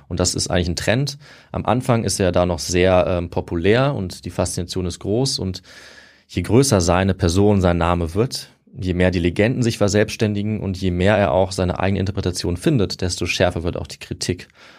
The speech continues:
sodass er dann eigentlich gegen Ende seines Lebens auch sehr, sehr stark, ähm, verhasst ist in der orthodoxen Kirche. Ich glaube, das kann man schon so sagen. Gleichzeitig wenden sich aber auch immer mehr Gläubige an ihn für seinen spirituellen Rat, seine Lebensweisheiten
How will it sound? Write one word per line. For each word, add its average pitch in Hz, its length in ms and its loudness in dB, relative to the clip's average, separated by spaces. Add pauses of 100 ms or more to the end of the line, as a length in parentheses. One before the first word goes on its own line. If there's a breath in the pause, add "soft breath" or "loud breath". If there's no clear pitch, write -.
sodass - 300 0
er 92 100 6
dann 87 140 4
eigentlich 87 540 -2
gegen 87 180 0
Ende 110 180 4
seines 98 260 4
Lebens 90 360 2
auch - 140 -4
sehr, 87 420 2
sehr 82 400 2 (400 loud breath)
stark, - 720 0
ähm, 87 280 0
verhasst 101 420 -4
ist - 300 -10 (160)
in 90 120 -6
der 82 100 -4
orthodoxen - 480 -6
Kirche. 92 240 -6
Ich - 80 -16
glaube, - 160 -6
das - 160 -6
kann 85 120 -6
man 85 140 -4
schon 85 220 -6
so 82 60 -2
sagen. 90 480 0 (500)
Gleichzeitig 110 840 2
wenden 104 280 0
sich 110 140 4
aber 107 140 6
auch 104 60 -2
immer 117 220 2
mehr 117 180 4
Gläubige 107 500 4
an 85 100 -4
ihn 87 220 -6
für 101 140 -2
seinen 95 220 2
spirituellen 95 600 -2
Rat, 85 420 0 (320 loud breath)
seine 82 160 0
Lebensweisheiten 104 1000 0